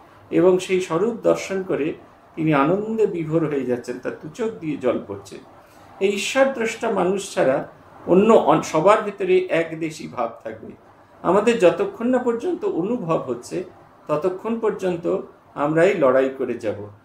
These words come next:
কিন্তু যখন আমাদের অনুভবে, তখন আমাদের লড়াই থেমে যাবে। কারণ আমি সকলকে চিনি, সকলকে জানি। য-, যে, য-,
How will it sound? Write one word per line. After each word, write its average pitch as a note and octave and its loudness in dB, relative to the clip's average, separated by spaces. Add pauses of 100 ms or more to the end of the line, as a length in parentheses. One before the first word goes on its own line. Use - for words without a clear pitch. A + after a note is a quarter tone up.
(260)
কিন্তু E3 -2
যখন D#3+ -2
আমাদের F#3 0
অনুভবে, F3 -2
তখন C#3 -10
আমাদের C#3 -4
লড়াই A#2 0 (120)
থেমে F#3+ 0
যাবে। C3 -6 (500)
কারণ F3 2
আমি G#3 0
সকলকে A#3+ -2
চিনি, F#3 -4
সকলকে E3+ -6
জানি। A#2 -2 (600)
য-, C3+ -8 (100)
যে, D3+ -6 (300)
য-, D3 -8